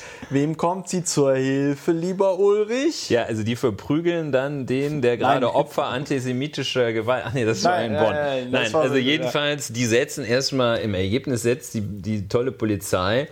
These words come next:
Speaker 2: ähm,
Speaker 1: Das
Speaker 2: setzt
Speaker 1: Frontal.
Speaker 2: das Frontal einundzwanzig Fernsehteam erstmal für fünfundvierzig Minuten setzen die die fest.
Speaker 1: Was auch schon mal ganz geil ist, weil, äh, da, also selbst wenn man der Meinung ist,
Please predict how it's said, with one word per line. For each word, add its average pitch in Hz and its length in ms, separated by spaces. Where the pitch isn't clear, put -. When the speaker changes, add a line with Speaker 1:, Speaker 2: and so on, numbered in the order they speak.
Speaker 2:
ähm, 117 640
Speaker 1:
Das 117 100
Speaker 2:
setzt 117 320
Speaker 1:
Frontal. 113 340
Speaker 2:
das 113 300
Frontal 120 720
einundzwanzig 123 720
Fernsehteam 127 640
erstmal 113 320
für 104 140
fünfundvierzig 131 720
Minuten 104 720
setzen 104 340
die 98 120
die 90 140
fest. - 340
Speaker 1:
Was 135 140
auch 160 140
schon 190 180
mal 180 100
ganz 143 300
geil 160 280
ist, 165 340
weil, 135 420
äh, 98 300
da, 135 260
also 135 380
selbst 143 340
wenn 156 100
man 185 120
der 151 120
Meinung 175 440
ist, 160 480